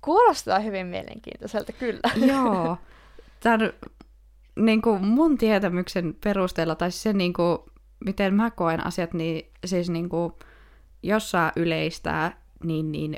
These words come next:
Speaker 2: miessarjamurhaajat ja naissarjamurhaajat, niinku, murhaa täysin eri lähtökohdista, täysin eri tavalla. Ja,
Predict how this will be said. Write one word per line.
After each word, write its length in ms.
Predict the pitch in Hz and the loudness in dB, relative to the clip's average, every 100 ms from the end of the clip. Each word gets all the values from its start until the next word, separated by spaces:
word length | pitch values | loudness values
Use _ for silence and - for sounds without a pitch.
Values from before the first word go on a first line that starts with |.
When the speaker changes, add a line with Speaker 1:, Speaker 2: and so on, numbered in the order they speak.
| - | -8
Speaker 2:
miessarjamurhaajat 1700 | - 185 233 247 - - - 170 175 165 160 160 170 156 160 - - - | -4 0 0 0 -4 -12 -6 -2 0 -2 -2 -4 -2 -2 -4 -10 -18 -10
ja 80 | 160 | -2
naissarjamurhaajat, 1300 | 165 175 170 165 151 151 151 151 - 151 151 156 - - - - - - - | 2 2 0 -4 -4 -4 -4 -6 -4 -4 -4 -8 -16 -20 -20 -20 -20 -20 -10
niinku, 500 | 165 151 - 147 - - - - - | -8 -6 -6 -6 -8 -14 -20 -6 0
murhaa 760 | 202 214 190 170 156 156 - - - | 2 2 2 2 2 2 -4 -12 -2
täysin 460 | 240 262 208 180 - | 2 4 2 0 -2
eri 280 | 175 165 151 | -2 -2 0
lähtökohdista, 960 | 165 190 - 165 - 160 160 - 151 165 - - - | -2 -2 -6 -6 -6 -4 -6 -4 -6 -6 -12 -20 -2
täysin 480 | 196 190 196 170 165 | 2 4 4 0 -4
eri 340 | - 156 156 151 | -4 -4 -4 -2
tavalla. 680 | 185 180 160 151 143 147 151 - - - - - - - - | 0 2 2 0 0 -2 -4 -10 -20 -20 -20 -20 -20 -16 -4
Ja, 260 | 151 147 | -2 -2